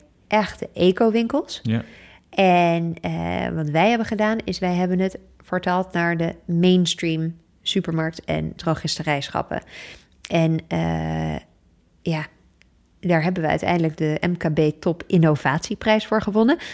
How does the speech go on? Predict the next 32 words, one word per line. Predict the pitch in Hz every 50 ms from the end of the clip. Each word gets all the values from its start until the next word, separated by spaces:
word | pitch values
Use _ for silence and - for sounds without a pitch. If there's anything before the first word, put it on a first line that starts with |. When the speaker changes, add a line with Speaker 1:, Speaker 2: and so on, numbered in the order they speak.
| - -
Speaker 1:
Wat | 185 175 165 -
voor | - 165
heel | 160 170 185 185
veel | 180 - 170
mensen | 170 165 160 160 151 - - -
ook, | - 170 160 - - - _ _ _ _ _
nou | - 180 175
ja, | 170
die | 165 160
waren | 175 170 156 147 135
boos, | 147 156 160 220 269 - - - - - -
omdat | 214 196 190 185
Speaker 2:
Ja. | - 170
Speaker 1:
het, | 160 - - - _ _ _ _
het | - - -
product | - 180 185 180 247 247 -
was | 190 175 -
niet | 180 185 180
nieuw. | 226 262 226 175 151 151 - - -
Speaker 2:
Ja. | - 110 104 98 95 - - - - _
Speaker 1:
Eh, | - - 180 175 170 170 170 170 170 170 175 175 175 - - - - _ _ _ _ _ - - 185
maar | 185 190 190
toen | 190 196
zeiden | 185 202 214 226 214 208
ze | 208 -
ook, | - 185 185
"Het | - - -
gaat | - - 196 202 196
niet | 208 196 185 -
alleen | 170 170 185 190
maar | 180 180 180 -
om | - 185 180 175 170 170 170 -